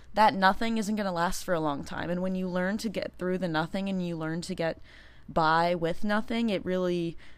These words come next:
makes anything else a lot,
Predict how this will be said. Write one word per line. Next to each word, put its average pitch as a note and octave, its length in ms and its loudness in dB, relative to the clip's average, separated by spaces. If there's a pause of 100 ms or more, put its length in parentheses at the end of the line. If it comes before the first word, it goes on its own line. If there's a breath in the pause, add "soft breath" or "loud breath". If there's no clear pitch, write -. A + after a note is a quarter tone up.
(160 loud breath)
makes - 640 2 (460)
anything G3 500 6
else F3 560 0
a F3+ 120 2
lot, E3+ 400 4